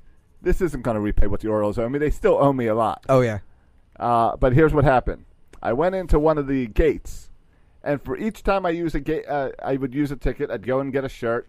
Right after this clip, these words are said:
Speaker 2: Sure.
Speaker 1: and then I would leave, and I'd go to another gate.
Speaker 2: Right.
Speaker 1: So I went in four different gates. <laughs>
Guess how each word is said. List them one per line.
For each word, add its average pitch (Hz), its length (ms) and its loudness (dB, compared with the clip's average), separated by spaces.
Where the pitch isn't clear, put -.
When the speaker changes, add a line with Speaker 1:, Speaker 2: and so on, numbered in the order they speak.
Speaker 2:
Sure. 135 280 -4
Speaker 1:
and 127 100 -4
then 127 100 -2
I 123 60 0
would 113 160 -2
leave, 139 380 0
and 135 120 -2
I'd 120 140 -4
go 135 100 2
to 131 100 2
another 139 280 0
gate. 101 260 -6
Speaker 2:
Right. 113 220 -2
Speaker 1:
So 151 140 2
I 151 80 6
went 175 160 2
in 151 80 -4
four 156 260 4
different 127 280 -4
gates. - 440 -6
<laughs> - 80 0